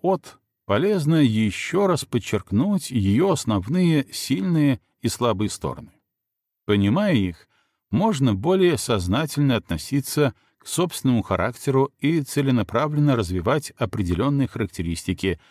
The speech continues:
а также с большим пониманием относиться к окружающим нас людям. Минусы мотивации от.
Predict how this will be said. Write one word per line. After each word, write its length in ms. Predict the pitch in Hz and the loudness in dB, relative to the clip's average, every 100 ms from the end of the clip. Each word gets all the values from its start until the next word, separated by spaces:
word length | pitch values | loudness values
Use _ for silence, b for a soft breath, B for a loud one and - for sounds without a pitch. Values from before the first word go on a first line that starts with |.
| b b | b b
а 100 | 87 | -6
также 560 | 175 190 143 147 165 160 | -2 -2 0 0 0 0
с 160 | 113 90 | -2 -2
большим 460 | 87 170 - 104 | 0 -2 -2 -4
пониманием 640 | - 87 87 139 185 180 160 | 0 2 2 2 2 2 0
относиться 640 | 117 80 - 156 143 156 | -2 -6 -4 -4 0 -2
к 60 | 139 | -2
окружающим 880 | - 104 85 98 143 131 - 92 | -2 -2 0 0 0 -2 -2 0
нас 260 | 87 98 - | 0 0 -4
людям. 460 | 147 131 120 - _ _ _ _ _ _ _ _ _ _ _ _ _ _ _ _ _ _ - | -12 -14 -18 -20 _ _ _ _ _ _ _ _ _ _ _ _ _ _ _ _ _ _ 0
Минусы 840 | 107 190 233 220 - 202 208 214 - | 2 4 4 0 0 0 0 -2 -2
мотивации 760 | 123 123 110 101 143 - 131 123 | -2 0 -2 0 -2 -2 -2 -2
от. 300 | - - _ | -6 -16 _